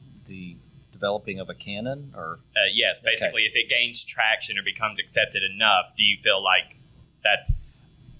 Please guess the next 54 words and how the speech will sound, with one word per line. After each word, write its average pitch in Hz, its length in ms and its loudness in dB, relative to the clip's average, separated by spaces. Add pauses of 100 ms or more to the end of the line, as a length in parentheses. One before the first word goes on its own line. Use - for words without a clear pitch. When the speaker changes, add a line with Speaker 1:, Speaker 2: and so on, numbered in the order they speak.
(100)
Speaker 1:
Well, 131 180 2
Speaker 2:
uh, 85 260 2
Speaker 1:
fan 143 240 2
Speaker 2:
could 127 260 4
happen? - 500 -6 (240)
Speaker 1:
We 139 160 2
can't 131 380 0
read 113 240 -4
fan 90 240 4
fiction. - 400 -8 (100)
I 98 80 -14
mean, 95 240 -8
we're, 107 220 2
we're 107 120 2
not 110 140 4
allowed 101 360 4
to 98 100 -14
read 90 260 -10
fan 90 200 -6
fiction 85 420 -10
just 90 200 -10
because 92 520 -2 (100)
we 104 100 -4
don't 104 160 4
want 101 180 4
somebody 98 340 0
saying, 95 400 0
"You 175 100 -6
stole 180 260 0
my 165 180 -4
idea." 156 400 -2 (680)
Um, 117 460 2 (880)
I'm 151 220 4
perfectly 120 460 0
happy 113 380 0
with 104 180 0
fan 95 240 0
fiction. 104 320 0
I 104 40 4
love 107 240 4
it. 104 100 -12
I 107 160 2
mean, 110 180 -8
I, 120 220 4 (260)
I 113 120 4
wrote 127 260 2
fan 101 220 -2
fiction 101 300 -4
when 95 80 2
I - 20 4
was 98 140 -2
in 95 80 -8
high 127 120 4
school. 73 360 -4